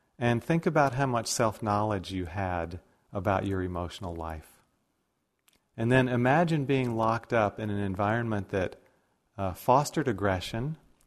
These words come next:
and fear, and being put in a cell for almost twenty-four hours a day. What do you think your mind state would be like? The, these kids were climbing, they were climbing the walls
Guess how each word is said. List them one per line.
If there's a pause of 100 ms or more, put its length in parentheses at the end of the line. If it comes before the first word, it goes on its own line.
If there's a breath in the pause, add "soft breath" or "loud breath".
(180)
and
fear, (720)
and
being
put
in
a
cell
for
almost
twenty-four
hours
a
day. (640)
What
do
you
think
your
mind
state
would
be
like? (2500)
The, (180)
these
kids
were
climbing,
they
were
climbing
the
walls